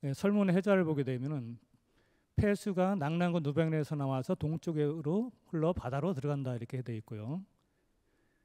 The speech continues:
그다음에 근데 이제 이렇게 이제 그 대부분의 이제 그 한나라 시대의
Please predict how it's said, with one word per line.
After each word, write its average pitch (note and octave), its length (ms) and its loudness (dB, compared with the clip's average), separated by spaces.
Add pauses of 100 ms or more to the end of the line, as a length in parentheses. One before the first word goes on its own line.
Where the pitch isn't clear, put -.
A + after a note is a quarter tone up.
(200)
그다음에 E3 300 -2 (120)
근데 F3+ 260 -2
이제 E3+ 160 0
이렇게 G3+ 840 4
이제 E3 280 2
그 C#3 400 2
대부분의 D#3 460 0
이제 C3+ 200 -2
그 B2 140 -4
한나라 F#3 580 0
시대의 D3+ 680 -2